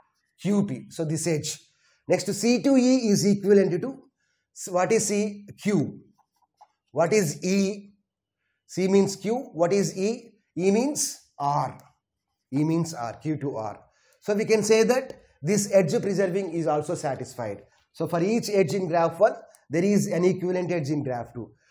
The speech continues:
And the last condition is adjacency matrix of both the graphs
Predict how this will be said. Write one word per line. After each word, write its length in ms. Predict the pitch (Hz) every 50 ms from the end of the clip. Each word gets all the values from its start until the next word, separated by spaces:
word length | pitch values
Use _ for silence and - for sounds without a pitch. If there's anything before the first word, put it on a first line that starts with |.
| _ _ -
And 100 | 156 175
the 40 | 185
last 380 | 175 175 196 220 208 214 196
condition 400 | 175 214 208 202 202 196 208 202
is 380 | 214 254 247 - - - - _ _ _ _ _ _ _ _ -
adjacency 600 | 175 175 143 240 240 - 247 233 226 - 226 214
matrix 460 | 196 180 180 175 131 185 202 202 -
of 260 | - 180 170 139 131 127
both 260 | 156 202 226 214 175
the 80 | 190
graphs 340 | 165 165 165 160 160 - -